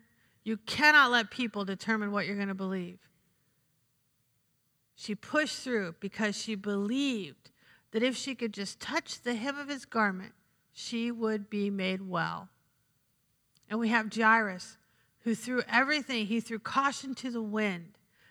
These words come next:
didn't care about his position, didn't care who he was, and he ran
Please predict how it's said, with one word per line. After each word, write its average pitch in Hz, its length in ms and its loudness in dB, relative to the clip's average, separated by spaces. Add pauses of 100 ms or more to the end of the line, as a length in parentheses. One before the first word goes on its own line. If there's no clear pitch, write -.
(140)
didn't 294 300 -2
care 247 580 4 (180)
about 226 300 8
his 220 140 -2
position, 214 640 -4 (280)
didn't 302 340 -2
care 285 600 6 (180)
who 269 180 -2
he 254 100 0
was, 226 540 4 (260)
and 214 100 0
he 214 80 6
ran 262 560 6